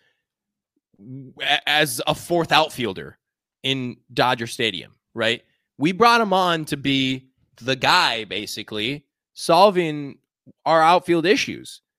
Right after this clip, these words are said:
And Mans is not living up to the billing. The, the real problem I have with it is now you're making my guy, Rick Hahn, look stupid on a national broadcast for trading for you,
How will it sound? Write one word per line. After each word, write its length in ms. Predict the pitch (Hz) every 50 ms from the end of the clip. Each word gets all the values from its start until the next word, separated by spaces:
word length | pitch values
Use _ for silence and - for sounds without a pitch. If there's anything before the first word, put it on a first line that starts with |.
| _ _ _ _ _ _
And 260 | 147 160 165 156 156
Mans 340 | 160 180 202 208 208 208 151
is 160 | 170 156 135
not 280 | 139 156 160 180 165 160
living 220 | 165 147 143 143
up 200 | 143 135 127 _ _ - _ _ _ -
to 140 | - 143
the 140 | 131 117 123
billing. 340 | 117 151 165 156 117 101 - - - - _
The, 60 | - 170
the 280 | - 208 214 196 208
real 220 | 208 302 370 359 269
problem 320 | - 247 277 330 320 254
I 100 | 208 170
have 240 | 156 190 247 320 302
with 160 | 262 202 -
it 180 | 147 147 - - _ _
is 160 | - 175 165 156
now 160 | 214 220 302
you're 160 | 349 277 233
making 460 | 226 220 214 208 208 202 185 170 139 101
my 380 | 135 151 156 175 220 262 269
guy, 580 | 233 160 202 202 226 233 175 139 107 95 107 - _ _ _ -
Rick 320 | 127 151 185 226 233 -
Hahn, 500 | - - 202 208 180 151 123 104 98 101 _ _ _ _
look 220 | 151 175 170 -
stupid 420 | - - - 277 311 302 - 208 175
on 200 | 160 160 156 156
a 40 |
national 360 | 156 175 185 190 180 - 180 147
broadcast 600 | 160 175 190 220 226 - - 156 131 143 - -
for 100 | - 151
trading 440 | - - 208 226 302 359 311 170
for 160 | - - 110 101
you, 240 | 90 76 71 -